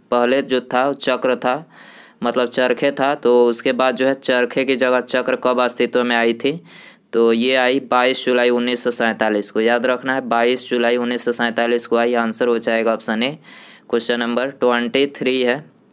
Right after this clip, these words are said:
भारत के राष्ट्रीय ध्वज की लंबाई और चौड़ाई का अनुपात कितना है? तो देखिए, राष्ट्रीय ध्वज का जो लंबाई और चौड़ाई है इसका अनुपात आपको बताना है। तो लंबाई जो है तीन है और चौड़ाई जो है दो है, तीन अनुपात दो यहाँ पर करेक्ट आंसर हो जाएगा।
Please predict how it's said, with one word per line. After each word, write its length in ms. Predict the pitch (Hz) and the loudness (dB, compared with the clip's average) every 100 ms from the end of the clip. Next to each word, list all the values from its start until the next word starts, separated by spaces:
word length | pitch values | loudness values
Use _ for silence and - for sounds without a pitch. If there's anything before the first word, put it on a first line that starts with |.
| - | -14
भारत 440 | 110 120 127 139 | -6 -2 -2 -2
के 120 | - 135 | -2 -2
राष्ट्रीय 420 | 127 120 135 135 | -2 -4 -4 -2
ध्वज 260 | 135 127 | -2 -2
की 100 | 117 | -4
लंबाई 420 | 123 123 120 120 131 | -6 -4 -4 -2 -2
और 120 | 127 | -2
चौड़ाई 420 | 127 123 120 123 | -2 0 2 0
का 100 | 123 | 0
अनुपात 360 | 120 117 120 117 | -2 -2 -2 -2
कितना 340 | 120 117 117 | -6 -2 -2
है? 180 | 127 160 - - - - - | -2 -6 -12 -20 -20 -18 -8
तो 80 | 117 | -2
देखिए, 300 | 123 123 143 | -2 0 0
राष्ट्रीय 420 | 123 120 - 135 | 0 0 0 0
ध्वज 260 | 131 127 | 0 0
का 120 | 123 120 | 0 2
जो 100 | 120 | 2
लंबाई 440 | 120 120 117 123 | 2 0 0 2
और 120 | 123 120 | 2 0
चौड़ाई 440 | 123 117 117 117 | -2 0 2 2
है 120 | 123 | -2
इसका 220 | 117 - 117 | -2 -2 -2
अनुपात 380 | 117 120 117 | 0 -2 0
आपको 240 | 120 113 113 | -2 -2 0
बताना 420 | 113 117 117 120 | 0 0 0 0
है। 140 | 127 139 | -2 -6
तो 140 | 120 | -2
लंबाई 460 | 117 117 113 117 123 | 0 2 2 2 2
जो 140 | 120 120 | 2 2
है 180 | 151 - - - - _ 139 | 0 -6 -20 -20 -20 _ -2
तीन 240 | 143 143 | 0 0
है 160 | 139 139 | -2 0
और 140 | 127 | 0
चौड़ाई 440 | 120 123 120 120 123 | 0 -2 2 2 2
जो 120 | 123 | 2
है 100 | 127 | 0
दो 200 | 117 117 | 0 0
है, 160 | 110 104 | 0 -4
तीन 280 | - 135 135 | -6 -4 -2
अनुपात 380 | 131 123 123 117 | -2 -2 -2 -2
दो 160 | 123 123 | 2 2
यहाँ 220 | 120 120 | 2 0
पर 160 | 117 120 | -2 0
करेक्ट 340 | 120 120 120 | 0 0 0
आंसर 320 | 117 113 117 | 0 0 0
हो 120 | 117 113 | 2 2
जाएगा। 480 | 117 113 117 143 | 2 0 0 -4